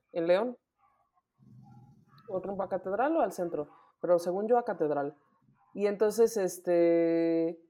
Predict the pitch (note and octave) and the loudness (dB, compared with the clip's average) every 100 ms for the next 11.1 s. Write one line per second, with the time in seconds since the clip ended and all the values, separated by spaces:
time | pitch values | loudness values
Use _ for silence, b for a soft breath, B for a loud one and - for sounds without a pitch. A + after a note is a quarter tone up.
0 | _ _ _ _ _ _ _ - G#3+ A#3 | _ _ _ _ _ _ _ -4 2 4
1 | B3 A#3 G#3+ A#3+ A#3 A3+ G3 G3+ G#3 G3 | 4 4 2 0 2 0 0 0 2 4
2 | G3 G#3 A3 A3 A3 G3+ F3+ E3+ - E4+ | 4 2 4 4 2 0 -2 -4 -2 0
3 | A4+ B4 A4+ G#4+ A4 G#4+ F#4 - D4 E4 | 2 2 4 4 4 0 0 0 0 0
4 | E4+ C#4+ B3+ D4 D#4 C#4+ G#3+ G3+ G3+ G3 | 0 -2 0 4 4 4 2 2 2 0
5 | F#3 A#3 B3 C4+ C#4 C4+ B3+ B3+ A#3 A3 | -2 0 4 4 2 2 2 4 2 4
6 | F3+ E3 E3 E3 F3+ F3+ G3+ G3 G3 F#3+ | 4 4 2 -2 -6 -8 -4 -2 -4 -2
7 | A3+ A#3 G3 A3 _ _ - D#3 E3+ F3+ | -2 -2 -4 -6 _ _ -10 -2 0 2
8 | G3 G#3+ G#3+ G#3+ G#3 G#3+ A3 G3+ G3+ - | 2 2 2 0 2 4 4 2 0 -6
9 | - D#3+ F#3 G3+ A3 G3 F#3 G#3 _ - | -2 0 0 -4 -4 -4 -6 -8 _ -4
10 | D3+ D#3 D#3 D3+ D3 D3+ D#3 D#3 C#3+ - | -4 -4 -4 -4 -4 -10 -12 -14 -14 -14
11 | C4 | -16